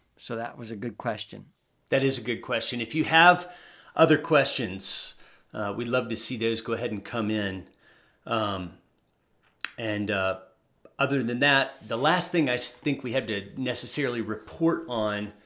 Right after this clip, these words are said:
Speaker 2: for this particular trip was just the last day. Adrian, if you could throw up the, the f-, slide fourteen on this, that's the picture of them just out on the street. Uh, Anderson, maybe you could tell us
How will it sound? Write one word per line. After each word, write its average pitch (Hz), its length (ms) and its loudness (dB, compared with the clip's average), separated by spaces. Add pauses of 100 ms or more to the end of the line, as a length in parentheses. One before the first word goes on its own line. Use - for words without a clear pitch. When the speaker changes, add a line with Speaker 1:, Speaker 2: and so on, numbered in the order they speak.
(500)
Speaker 2:
for 123 100 -4
this 117 180 -2
particular 110 480 -4
trip 120 320 0
was 110 160 -6
just - 200 -4
the 110 100 0
last 127 880 0
day. 151 580 0 (320)
Adrian, 165 420 2
if 139 140 -4
you 147 80 -6
could - 180 -8
throw 151 240 8
up 123 140 -2
the, 107 340 0
the 110 160 -6
f-, - 220 -16 (100)
slide 135 480 2
fourteen 151 1040 2
on 107 360 -6
this, 104 320 0
that's 120 220 0
the 120 120 -4
picture 131 400 -8
of 101 100 -8
them 113 160 -2
just 107 300 -4
out 123 140 0
on 117 100 0
the 107 80 -2
street. 127 500 -6 (1120)
Uh, - 60 0 (720)
Anderson, 190 480 6
maybe 175 200 6
you 170 120 4
could 170 160 -4
tell 165 240 6
us - 400 2